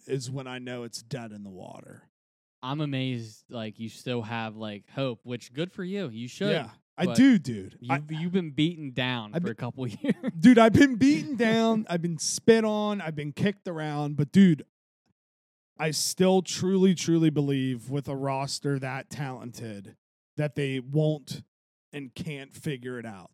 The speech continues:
Speaker 1: to
Speaker 2: With
Speaker 1: run around.
Speaker 2: that head coach.
Speaker 1: With that head coach.
Speaker 2: Which, that's, like, one of the best and worst things about sports.
Speaker 1: Yeah.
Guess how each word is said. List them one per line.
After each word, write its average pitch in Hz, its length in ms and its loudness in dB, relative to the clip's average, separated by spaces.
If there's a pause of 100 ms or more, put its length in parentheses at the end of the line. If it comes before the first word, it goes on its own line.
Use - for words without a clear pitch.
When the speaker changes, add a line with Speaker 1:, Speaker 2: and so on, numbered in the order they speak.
Speaker 1:
to 139 80 -2
Speaker 2:
With 139 140 2
Speaker 1:
run 120 140 -6
around. 110 160 -10
Speaker 2:
that 123 220 -4
head 113 240 -12
coach. 101 200 -16
Speaker 1:
With 151 220 -10
that 139 220 -4
head 120 200 -10
coach. - 520 -14
Speaker 2:
Which, 135 280 -2 (120)
that's, 147 320 -8
like, 156 200 -6
one 147 140 -6
of 139 80 -8
the 117 180 -8 (200)
best 127 280 -8
and 120 120 -8
worst 120 340 -12
things 123 220 -10
about 113 280 -4
sports. - 640 -6
Speaker 1:
Yeah. 117 240 -10